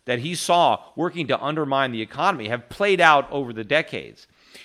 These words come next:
And just because we didn't have, uh, the kind of collapse that he was envisioning, I mean, we certainly had a rough decade, the nineteen seventies, and he nailed that. But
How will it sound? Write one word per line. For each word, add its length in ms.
And 180
just 220
because 340
we 100
didn't 220
have, 540
uh, 320
the 220
kind 260
of 80
collapse 480
that 100
he 140
was 180
envisioning, 560
I 40
mean, 120
we 80
certainly 380
had 160
a 60
rough 300
decade, 460
the 80
nineteen 380
seventies, 480
and 80
he 60
nailed 320
that. 360
But 500